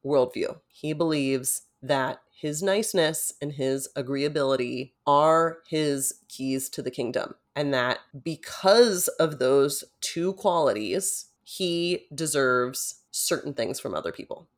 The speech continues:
And the having his needs met without asking ends up being problematic and creates rifts and conflict.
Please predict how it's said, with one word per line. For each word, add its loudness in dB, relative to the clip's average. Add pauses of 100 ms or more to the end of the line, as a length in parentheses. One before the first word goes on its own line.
And -2
the 0
having -2
his -2
needs -2
met 0
without -2
asking 0 (200)
ends 6
up 0 (140)
being 0
problematic 0
and -4
creates -4
rifts -2
and -2
conflict. -2